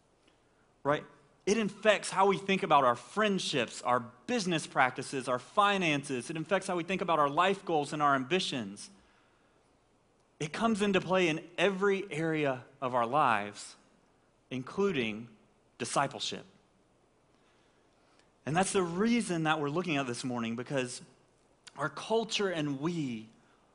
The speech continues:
are all about, whether we want to admit it or not, making our own way, seeking our own way, getting our comfort, our happiness, our security.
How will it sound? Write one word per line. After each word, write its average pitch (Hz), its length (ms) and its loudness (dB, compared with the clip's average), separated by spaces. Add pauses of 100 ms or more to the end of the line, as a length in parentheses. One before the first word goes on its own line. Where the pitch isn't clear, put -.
(120)
are 147 200 -2 (260)
all 202 280 2
about, 135 420 0 (680)
whether 180 240 0
we 202 120 0
want 175 200 -2
to 156 60 2
admit 147 220 -4
it 143 120 -8
or 127 60 -6
not, 120 400 -4 (920)
making 175 480 -4
our 156 200 4
own 131 260 -2
way, 110 360 -6 (540)
seeking 202 640 -2
our 160 180 2
own 139 300 0
way, 110 340 -2 (720)
getting 180 300 0
our 190 340 6
comfort, 131 560 -2 (640)
our 185 200 6
happiness, 127 600 0
our 185 160 6
security. 117 720 -4